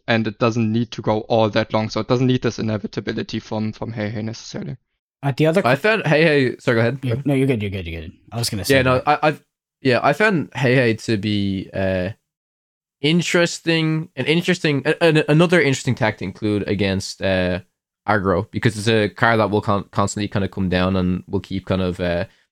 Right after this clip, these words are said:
Speaker 3: pinging off those, um, those small cards. And it's actually quite interesting because it is a recursive card. Um,
Speaker 2: Yeah.
Speaker 3: it didn't happen when I was playing in locals this week, but last week,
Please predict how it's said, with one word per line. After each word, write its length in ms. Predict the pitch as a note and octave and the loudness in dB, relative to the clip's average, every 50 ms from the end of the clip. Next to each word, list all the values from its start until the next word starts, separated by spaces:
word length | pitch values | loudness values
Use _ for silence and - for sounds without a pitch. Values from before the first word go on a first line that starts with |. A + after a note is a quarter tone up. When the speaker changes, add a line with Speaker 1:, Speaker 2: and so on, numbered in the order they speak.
| _ _ _ _ _ | _ _ _ _ _
Speaker 3:
pinging 280 | - C#3 A#2+ A2+ G#2 G2+ | -2 0 0 2 2 2
off 240 | G2 G2 G2 - - | 2 2 2 0 -2
those, 360 | - G#2 G2 F#2+ F#2 F#2 - | -2 0 0 0 -2 -2 -4
um, 420 | F#2 F#2 F2 F2 E2+ E2+ F2 F2 - _ _ _ _ _ _ _ _ _ _ _ - | -4 -4 -4 -4 -4 -6 -8 -8 -10 _ _ _ _ _ _ _ _ _ _ _ -4
those 120 | G#2+ A2 | -4 -2
small 220 | - A2+ G#2 G2+ G2+ | 0 0 0 0 0
cards. 380 | - G2+ G2 G2+ G2 - - - - - - - - | 0 0 0 0 0 -2 -6 -12 -16 -20 -10 -2 0
And 220 | - E3 D#3 C#3+ - | 2 2 2 0 0
it's 140 | F#3 F3 - | 0 2 2
actually 200 | G#3 G#3+ - - | 2 2 2 0
quite 140 | F#3 - E3+ | 0 0 0
interesting 360 | F3+ F3+ F#3+ - D#3+ B2+ A2+ | 0 -2 -2 -2 -2 -2 -2
because 240 | A#2 - D3 D3 D3+ | 0 0 0 0 0
it 80 | C#3+ | -2
is 100 | C3+ B2 | -4 -4
a 80 | B2 A#2 | -4 -4
recursive 320 | - B2+ B2+ B2 A2 - | -2 -2 -2 -2 -4 -4
card. 340 | - B2 A#2 A#2+ A2+ G#2 G2+ F#2 - | 0 2 2 2 2 0 -2 -4 -6
Um, 60 | G#2 G#2 | -4 -2
Speaker 2:
Yeah. 240 | G#2 G2+ G2 F#2+ F2+ - _ _ _ _ - B2+ | -2 -2 -4 -6 -8 -12 _ _ _ _ -10 -6
Speaker 3:
it 40 | B2+ | -4
didn't 200 | D#3 D#3 C#3 C3 | -4 -2 0 0
happen 300 | C#3 C#3 B2+ C#3+ C3 B2 | 0 0 0 0 0 2
when 120 | A#2+ A#2+ A#2+ | 2 2 2
I 80 | A#2 | 2
was 440 | A2+ A2+ A2 G#2 G#2 - - - - _ _ _ _ - | 2 2 2 0 -2 -6 -8 -10 -16 _ _ _ _ -2
playing 180 | - B2+ A#2+ | -2 0 2
in 100 | A2+ A2 | 2 2
locals 240 | G#2+ A2+ A2+ A#2 A2 | 2 2 2 0 0
this 140 | A2 G#2 - | -2 -2 -2
week, 120 | C3 A2+ - | -2 -4 -4
but 120 | G#2 - | -2 0
last 300 | G2+ G#2 A#2 C#3 - - | 2 2 2 2 2 2
week, 300 | A#2+ G#2+ G2+ - - - | 0 0 0 0 -4 -12